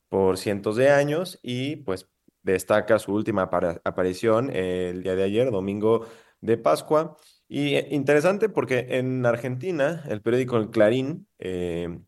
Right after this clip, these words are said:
habla sobre, pues, sobre esta nota, eh, en su primera plana en, en su portal en línea, pero habla de que ya será sepultado, dan información sobre dónde va a ser sepultado, y es en una capilla que eligió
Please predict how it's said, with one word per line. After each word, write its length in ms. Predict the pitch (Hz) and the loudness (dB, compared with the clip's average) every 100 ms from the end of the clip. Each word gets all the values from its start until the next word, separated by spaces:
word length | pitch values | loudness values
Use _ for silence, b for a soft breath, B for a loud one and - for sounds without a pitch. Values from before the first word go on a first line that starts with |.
| _ | _
habla 320 | - 117 113 | -8 -2 0
sobre, 760 | 107 98 98 95 95 95 85 - | 0 0 2 2 2 2 0 -4
pues, 140 | - 90 | -6 -4
sobre 420 | 92 95 92 104 | -2 0 0 -2
esta 200 | 107 110 | -4 -2
nota, 580 | 113 123 123 113 127 - | 2 2 4 2 0 -6
eh, 400 | - 87 85 85 85 | -8 -8 -6 -8 -10
en 100 | 90 | -14
su 160 | 87 | -14
primera 580 | 95 92 98 98 92 87 | -10 -6 -2 0 -2 -4
plana 300 | 92 90 92 | -4 -2 -2
en, 420 | 85 82 80 82 _ _ _ | -4 -6 -10 -14 _ _ _
en 200 | - 87 | -14 -12
su 120 | 85 - | -12 -10
portal 280 | - 117 | -2 2
en 80 | 127 | 4
línea, 380 | 151 151 151 165 B B B B | 4 4 2 -2 B B B B
pero 240 | - 175 160 | 2 4 6
habla 240 | 165 185 | 6 4
de 320 | 160 - 113 | 2 -2 -6
que 320 | - 113 113 110 | 0 2 2 4
ya 140 | 127 | 2
será 240 | 143 143 | 2 0
sepultado, 520 | 139 143 107 107 120 123 | -2 -4 -4 2 4 4
dan 140 | 117 | 0
información 480 | 117 120 98 - 110 | -2 -4 -4 -6 -8
sobre 640 | 113 104 92 87 78 - - | -4 0 2 0 -4 -8 -4
dónde 200 | 107 117 | 0 2
va 60 | |
a 40 | 110 | 2
ser 140 | 117 | 0
sepultado, 640 | 110 - 98 98 123 139 | -6 -6 -2 4 6 4
y 140 | 104 107 | 0 -4
es 160 | 110 - | -4 -4
en 160 | 104 | -2
una 220 | 113 131 | 2 0
capilla 580 | 127 92 - 117 110 110 | 0 -2 0 2 2 0
que 220 | - 101 | -2 -2
eligió 640 | 95 95 95 - 127 131 | 0 -2 -4 0 2 2